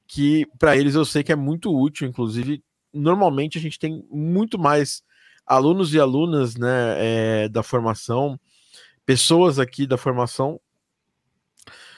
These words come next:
do que a gente tem pessoas fora da formação. Então, a gente tem que virar esse jogo. Se não virar esse jogo, a gente vai, em breve, deixar isso aqui fechado.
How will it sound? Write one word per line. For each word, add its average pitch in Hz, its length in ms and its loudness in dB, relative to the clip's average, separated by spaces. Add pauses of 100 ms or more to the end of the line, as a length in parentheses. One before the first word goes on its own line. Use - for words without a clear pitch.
(180)
do 120 240 0
que 160 240 2
a 160 80 6
gente 156 240 -2
tem 135 220 0
pessoas 127 520 -2
fora 147 360 2
da 151 100 2
formação. 147 480 -2
Então, 127 380 -2 (360)
a 113 120 2
gente 139 240 -2
tem 160 200 -2 (120)
que - 200 -8
virar 165 320 2
esse 175 200 -2
jogo. 113 440 0
Se - 140 -8
não 160 180 0
virar 175 200 4
esse 165 180 -4
jogo, 151 240 0
a 165 60 2
gente 170 200 -4
vai, 160 300 0 (480)
em 208 120 -4
breve, 165 520 2 (140)
deixar 165 240 -2
isso 156 160 -2
aqui 151 160 -10
fechado. 147 600 -2